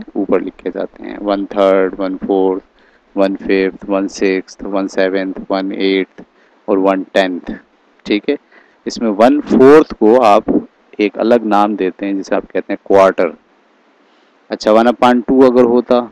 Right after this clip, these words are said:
यानी इसी scale के दो हिस्से करते, तो इसको बोलते हैं half। One upon two भी कहते हैं और क्या कहते हैं?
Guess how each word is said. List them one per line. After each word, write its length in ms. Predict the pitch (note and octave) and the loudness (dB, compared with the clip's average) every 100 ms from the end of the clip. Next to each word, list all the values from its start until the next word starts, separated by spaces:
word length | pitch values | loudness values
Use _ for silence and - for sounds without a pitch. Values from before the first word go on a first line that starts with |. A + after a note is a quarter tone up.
| - | -8
यानी 200 | A2+ G#2+ | -4 -2
इसी 240 | A2 - A2 | -2 -4 -6
scale 280 | - A#2 A2+ | -4 -4 -2
के 100 | G#2+ | -2
दो 220 | A#2+ A#2 | 2 2
हिस्से 300 | A2 - A2+ | 0 -4 -4
करते, 360 | G#2+ G2+ G#2+ G#2+ _ _ _ _ _ - | -4 -6 -8 -12 _ _ _ _ _ -6
तो 60 | A2+ | -4
इसको 280 | - C#3 | 0 2
बोलते 320 | A#2+ G#2 G2+ A#2+ | 4 2 2 -2
हैं 60 | - | 0
half। 460 | G2 G2 G2 F#2 - - - - - _ _ _ _ _ _ _ _ _ - | 2 4 4 2 -4 -18 -18 -20 -20 _ _ _ _ _ _ _ _ _ -12
One 220 | G2+ G2 | -8 -6
upon 340 | - G2+ G2 | -4 -4 -4
two 100 | G#2+ | -4
भी 140 | A2 B2+ | -2 -2
कहते 340 | B2 A#2+ - | -2 -2 -2
हैं 60 | B2 | -4
और 60 | |
क्या 180 | A#2 A2+ | -2 -4
कहते 340 | A2 A#2+ - | -2 -6 -6
हैं? 120 | D#3+ | -10